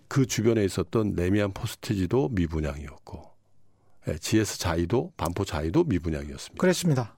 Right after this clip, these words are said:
Speaker 1: 예, 실제로.
Speaker 2: 음. 예.
Speaker 1: 좋은 아파트가 아니라서 미분양이 아니에요.
Speaker 2: 음.
Speaker 1: 그러니까 큰 맥락에서 보면
Speaker 2: 음.
Speaker 1: 집값 역시도
Speaker 2: 음.
Speaker 1: 경기에 후행하든 선행하든 동행하든 같은 맥락으로 움직이고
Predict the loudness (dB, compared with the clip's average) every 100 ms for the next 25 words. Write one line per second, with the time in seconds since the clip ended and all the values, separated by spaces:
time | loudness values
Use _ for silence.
0 | -6 -6 -6 0 2 4 2 -4 -6 0
1 | 2 0 -6 -20 -20 -12 4 8 8 8
2 | 2 0 2 4 4 2 0 2 2 2
3 | 2 0 0 0 0 0 -2 -4 -6 0
4 | 2 4 2 -2 -10 -6 0 0 -2 -20
5 | -20 _ -10 -2 2 4 4 4 4 2
6 | 2 4 2 2 2 2 4 2 2 2
7 | 0 0 -2 0 0 2 2 0 -2 0
8 | 2 2 2 2 2 0 -4 -10 -6 2
9 | 4 4 4 4 2 -4 -8 2 4 4
10 | 2 2 0 2 0 0 0 0 0 0
11 | 0 0 2 0 -2 -20 _ -10 -6 -2
12 | 0 0 0 -2 -4 -4 -4 -4 -6 -6
13 | -6 -4 -4